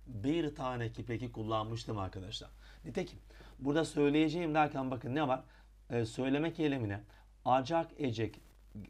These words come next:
gelecek zaman eki gelmiş. İm eki, şahıs eki zaten.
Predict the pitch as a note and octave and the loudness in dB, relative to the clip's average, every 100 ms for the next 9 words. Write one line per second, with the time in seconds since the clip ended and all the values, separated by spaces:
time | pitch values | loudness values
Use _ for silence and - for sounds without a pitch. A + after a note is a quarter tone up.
0 | - G#2+ A#2 C3 D#3+ D#3+ D#3+ D3+ D#3 D#3 | -8 -2 -2 -2 -2 0 0 0 2 2
1 | D#3 D3+ - - - - E3 E3+ D#3 B2 | 2 -2 -8 -20 -20 -8 -2 -2 -2 -4
2 | A2+ A#2 B2 D#3+ D3 C#3 D3+ D3 D#3+ D3+ | -2 0 0 -2 -2 2 2 2 0 -6